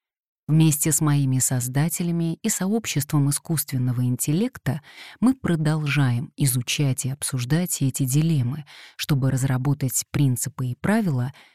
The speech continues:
которые обеспечат более этичное и справедливое применение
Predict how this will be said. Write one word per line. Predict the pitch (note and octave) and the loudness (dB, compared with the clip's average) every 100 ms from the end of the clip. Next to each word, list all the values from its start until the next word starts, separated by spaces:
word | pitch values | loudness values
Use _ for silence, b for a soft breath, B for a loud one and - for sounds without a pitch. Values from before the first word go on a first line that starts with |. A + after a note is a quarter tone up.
| _ | _
которые | G#3+ D4 D4 B3 | -2 0 2 2
обеспечат | E3+ D#3+ - G3 - C#3 | 2 0 0 -2 0 0
более | B2+ E3 C3 C3 - | 2 4 4 2 0
этичное | D3+ D3 - C#3 - - A#3 | -2 -2 -2 -4 -2 -2 0
и | G3+ | -2
справедливое | - C#3 C3+ C3+ C#3 A#2+ A#2+ A#2+ | 0 2 2 2 2 2 -2 -4
применение | - A#2+ A#2+ B2+ E3+ G3 G3+ G3+ | -2 0 2 2 2 2 0 -2